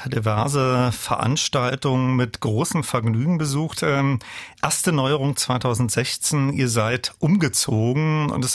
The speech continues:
verteilt sich jetzt auf, ich glaube,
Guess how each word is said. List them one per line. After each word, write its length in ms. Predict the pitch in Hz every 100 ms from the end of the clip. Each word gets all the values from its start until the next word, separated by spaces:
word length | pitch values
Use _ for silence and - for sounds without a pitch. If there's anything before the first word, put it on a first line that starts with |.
| 135
verteilt 480 | - 120 - 127
sich 220 | - 127 135
jetzt 300 | 131 - -
auf, 280 | 123 131 - - - - - -
ich 120 | -
glaube, 600 | - 127 147 135 131 127